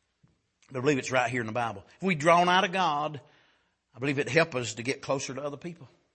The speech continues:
If we draw nigh to God, we could work on our problems with others. If we'd seek ye first the kingdom of God and his righteousness, then we could seek to get along with our brothers and sisters.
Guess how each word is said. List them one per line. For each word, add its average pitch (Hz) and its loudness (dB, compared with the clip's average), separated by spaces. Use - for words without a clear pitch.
If - -12
we 165 2
draw 175 8
nigh 190 10
to 190 8
God, 196 8
we 170 -2
could 139 -4
work 165 0
on 185 2
our 190 -2
problems 165 -2
with 139 -8
others. 135 -4
If 226 6
we'd 208 2
seek 294 2
ye 254 0
first 277 2
the - -8
kingdom 277 -2
of 226 0
God 277 6
and 202 0
his 285 6
righteousness, 311 6
then 165 -4
we 233 -2
could 151 -6
seek 180 -2
to 165 -12
get 190 -2
along 202 -2
with 214 -8
our 226 -8
brothers 220 -6
and 220 -12
sisters. - -18